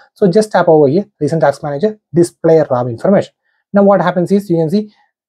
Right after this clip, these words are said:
two point nine five G B available out of eight plus four G B. So what happens, how i-, this is at eight plus four G B, you can also set up to the maximum eight plus eight G B. So first of all, just go to the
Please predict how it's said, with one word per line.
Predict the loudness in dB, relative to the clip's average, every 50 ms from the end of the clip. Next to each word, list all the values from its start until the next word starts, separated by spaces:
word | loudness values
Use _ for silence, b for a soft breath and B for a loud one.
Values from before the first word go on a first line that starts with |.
| _ _ _ _ _ _ _ _ _ _ _ _ _ _ _ _ -2
two | 0 0 0 0 0
point | 2 2 2 2 2
nine | 0 -2 -2 0
five | 0 0 2
G | 0 0
B | 0 2
available | 2 2 2 0 0
out | 0 0 0 -2
of | -2 -4 -4 -8
eight | -6 -6 -6 -6 _ -8
plus | -8 -8 -8 -10
four | _ -6 -6 -4 -4
G | -4 -6 -8
B. | -10 -12 -18 b b b b b
So | -2 0 2
what | 4 2 2 2
happens, | 0 -2 -2 -4 -6 -6 -4 0
how | 2 2 2 2 -2 -8 _ _ _ _ _ -4 -2
i-, | -2
this | 0 0 0 0
is | -2 0 0
at | 0 0 0
eight | -2 -4 -2 0
plus | 0 0 2
four | 2 0 2
G | 2 2
B, | 2 2
you | 2 2
can | 2 0 0
also | 2 -2 -2 0 0 -2 -2 -2 B B B B B
set | B -4 -4 -4 -4 -8 -8
up | -8 -6 -4
to | -2
the | -2 -2
maximum | -2 -2 -4 -4 -2 0 -2 0 2
eight | 2 0 0 2
plus | 0 -2 -2 0 -2
eight | 0 0 0
G | 2 2
B. | 2 2
So | 0 2 0 0 0
first | 0 -2 -4
of | -2 -2
all, | 0 0
just | 0 -2 -2
go | -2 -2
to | -2
the | 0 -2 -2 -4